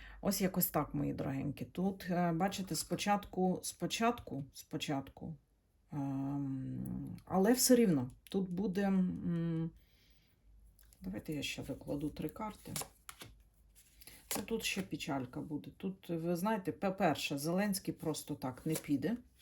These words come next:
Навіть не мрійте. Він не здасть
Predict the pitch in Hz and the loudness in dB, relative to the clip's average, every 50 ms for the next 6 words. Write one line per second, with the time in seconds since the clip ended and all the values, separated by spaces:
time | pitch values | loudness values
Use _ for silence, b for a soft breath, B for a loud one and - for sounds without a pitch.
0 | - - - _ _ _ _ _ _ _ _ _ _ _ _ _ _ _ _ _ | -20 -20 -20 _ _ _ _ _ _ _ _ _ _ _ _ _ _ _ _ _
1 | _ _ _ _ _ _ _ _ _ - _ - 170 175 175 165 156 156 - 160 | _ _ _ _ _ _ _ _ _ -10 _ 0 2 2 2 2 0 0 0 0
2 | 156 147 143 139 135 120 127 127 - 190 208 202 - _ _ - 151 143 156 185 | 2 2 2 0 -2 -4 -6 -6 -6 -8 -8 -8 -12 _ _ -10 -6 2 4 4
3 | 202 208 190 160 147 147 165 190 196 175 151 - - 139 127 160 147 151 - - | 6 6 6 6 6 6 6 6 4 4 2 0 0 4 6 6 6 6 2 -2
4 | - - - | -2 -4 -10